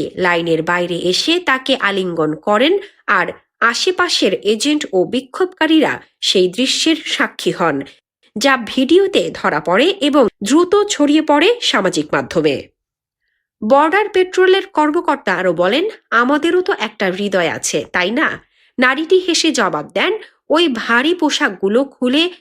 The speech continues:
এখানে চলে আসো, আমার কাছে নিরাপদ জায়গা আছে।" এজেন্ট পাল্টা বলেন, "এখন পারবো না, আমাকে রিটায়ার করতে হবে।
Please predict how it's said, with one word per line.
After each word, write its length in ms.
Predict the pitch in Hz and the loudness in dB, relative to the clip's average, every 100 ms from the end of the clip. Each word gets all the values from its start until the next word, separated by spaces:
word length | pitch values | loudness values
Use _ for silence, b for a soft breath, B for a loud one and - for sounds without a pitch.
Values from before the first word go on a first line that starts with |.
| - | -4
এখানে 340 | 240 240 254 185 | -2 -2 -2 -2
চলে 260 | 185 170 135 | -2 -2 0
আসো, 300 | 147 - 156 131 _ _ _ _ - | -2 0 0 -2 _ _ _ _ -2
আমার 260 | 196 190 | 0 0
কাছে 360 | 180 208 208 285 311 | -2 -2 -2 0 0
নিরাপদ 400 | 262 233 220 170 - | 0 0 0 -2 -2
জায়গা 340 | 202 180 160 | -4 -2 -2
আছে।" 340 | 139 135 - 160 - _ _ _ _ - | -6 -4 -2 -2 -4 _ _ _ _ 0
এজেন্ট 400 | 285 302 415 415 - | 0 4 2 0 -4
পাল্টা 320 | 277 269 269 175 | 0 0 0 0
বলেন, 340 | 165 185 294 427 B B - | 2 4 2 0 B B -6
"এখন 320 | 233 247 330 254 | -4 -2 -2 0
পারবো 300 | 170 151 151 | -2 -2 -2
না, 140 | 143 110 - _ _ - | -2 -6 -12 _ _ -4
আমাকে 360 | 180 185 208 294 311 269 | -2 -2 0 -2 -2 -2
রিটায়ার 400 | 226 240 254 156 | -2 0 -2 -2
করতে 320 | 170 160 160 | -4 -4 -4
হবে। 320 | 170 165 147 | -2 -2 -2